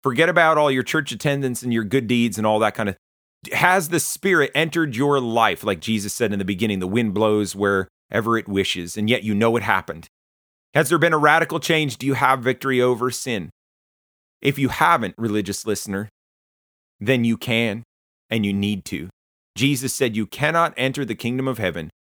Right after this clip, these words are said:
except you be born again." You must be born again. And if it means that all of the ways you've thought and the traditions you had kinda need to be pushed off to the side and you need to take a fresh look at this Bible again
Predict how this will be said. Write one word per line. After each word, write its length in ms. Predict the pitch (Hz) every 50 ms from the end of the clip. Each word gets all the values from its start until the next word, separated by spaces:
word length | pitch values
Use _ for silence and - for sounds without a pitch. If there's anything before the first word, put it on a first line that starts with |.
| _ _ _ _ _ _ -
except 640 | - 101 - - - - 147 131 - - - - - _ _ _ -
you 140 | 98 98 95
be 120 | 92 95
born 300 | 82 82 104 107 107 107
again." 420 | 107 101 92 98 90 82 78 78 71 _ _ _
You 420 | - 107 107 135 147 147 143 147 147
must 560 | - 113 117 131 127 107 95 - - - - - 98
be 120 | 98 98
born 360 | 87 82 101 104 101 107 104
again. 420 | 107 107 95 98 95 85 80 80 78 _ _ _ _ _ _ _ _ _ -
And 120 | 139 147
if 100 | 143 143
it 140 | 143 127 113
means 380 | 135 156 165 175 175 165 131
that 120 | 127 139 -
all 340 | - 127 147 160 165 170 175
of 140 | 170 147
the 80 | 139 139
ways 320 | 127 143 143 147 139 117
you've 140 | 120 117 -
thought 320 | - - 156 151 156 156 147
and 80 | 131
the 40 | 120
traditions 540 | 98 113 110 101 139 147 - 165 139 110 117
you 120 | 127 117
had 440 | 101 95 117 127 131 131 135 139 127 - _ _ _ -
kinda 280 | - - 139 160 165 165
need 180 | 160 160 151
to 60 | 139 143
be 100 | 131 123
pushed 340 | - - 151 147 139 -
off 200 | 147 135 135 -
to 80 | - 127
the 80 | 113 113
side 340 | - - 131 120 135 143
and 140 | 131 117 120
you 80 | 127 135
need 160 | 139 139 131
to 80 | 135 117
take 240 | - 139 131 -
a 40 | 123
fresh 400 | - - - 135 135 131 - -
look 200 | 131 139 139 -
at 80 | 151 113
this 160 | 131 131 -
Bible 380 | 110 120 120 127 127 120 135 135
again 380 | 127 113 131 131 135 147 156